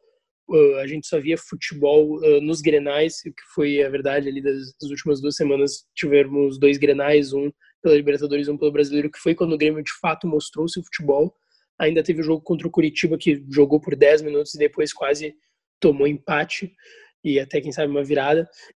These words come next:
E hoje, cara, acho que foi tudo que a gente tava esperando há muito tempo. Foi um bom jogo do Grêmio, do início ao fim. Ah, mesmo quando o Botafogo tentou ali logo no início marcar sob pressão, o Grêmio conseguiu sair bem.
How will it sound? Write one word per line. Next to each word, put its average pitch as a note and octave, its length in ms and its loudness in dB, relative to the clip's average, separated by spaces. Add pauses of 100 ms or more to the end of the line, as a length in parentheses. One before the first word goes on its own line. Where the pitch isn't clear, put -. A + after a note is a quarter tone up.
E G3+ 140 4
hoje, F#3+ 320 4
cara, F3 380 -4
acho - 160 -10
que - 60 -20
foi F3 720 -4
tudo F3+ 180 -8
que F#3+ 80 2
a F#3+ 40 4
gente F3+ 220 -6
tava F3 160 -4
esperando E3 420 0
há - 20 -6
muito E3 340 -8
tempo. E3+ 380 0 (120)
Foi C#3+ 140 0
um C#3+ 140 -6
bom D3+ 340 2
jogo D#3 240 -2
do D3 100 -6
Grêmio, C#3+ 540 -2
do C3+ 80 -8
início D3+ 340 -4
ao E3+ 80 0
fim. D#3 380 -12 (580)
Ah, C#3+ 380 2
mesmo D3+ 240 -2
quando F3+ 120 -2
o E3 60 -2
Botafogo D#3+ 400 -6
tentou D#3 280 -2
ali D#3 160 2
logo D3+ 220 0
no D3 80 -6
início D3 300 -4
marcar D3+ 260 -6
sob - 180 -14
pressão, D3+ 320 -2
o D3+ 40 -4
Grêmio D3 180 -4
conseguiu - 320 -12
sair D3 300 -4
bem. C#3+ 400 0